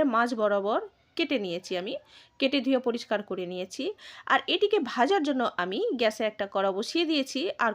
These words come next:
কড়াতে দিয়ে দিচ্ছি তেল। আর তেলটা গরম হয়ে গেলে এখানে দিয়ে দিচ্ছি আমি হাফ চা চামচ হলুদ গুঁড়ো আর হাফ চা চামচ দিয়ে দিচ্ছি লবণ। দিয়ে আমি ফুলকপিটিকে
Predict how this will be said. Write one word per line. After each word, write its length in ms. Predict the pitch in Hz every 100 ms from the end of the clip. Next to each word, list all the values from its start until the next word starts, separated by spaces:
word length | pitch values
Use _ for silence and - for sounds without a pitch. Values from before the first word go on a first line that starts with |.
| -
কড়াতে 280 | 247 330 349
দিয়ে 140 | 254 202
দিচ্ছি 200 | 220 - 226 -
তেল। 240 | 190 185 392 494 _ _ _ - _ - - -
আর 60 | 269
তেলটা 240 | 381 392 381 247
গরম 180 | 254 403 392
হয়ে 160 | 359 240
গেলে 200 | 196 202 - -
এখানে 220 | 392 381 294
দিয়ে 120 | 269 240
দিচ্ছি 260 | 240 - 214
আমি 160 | 190 240 440 _ _ _ _ _ _ _ _ _
হাফ 220 | - 311 320
চা 100 | 359 302
চামচ 320 | 214 202 330 -
হলুদ 260 | 214 208 208
গুঁড়ো 180 | 202 302 403 -
আর 100 | 247 214 -
হাফ 200 | 302 330
চা 80 | 359 285
চামচ 220 | 226 220
দিয়ে 140 | 214 202
দিচ্ছি 260 | 208 - 359 427 _ _ _ -
লবণ। 320 | 277 240 202 175 - _ _ _ _ _ -
দিয়ে 320 | 240 247 240 523 - _ _ - 214
আমি 120 | 233 247
ফুলকপিটিকে 760 | - 359 320 262 247 214 -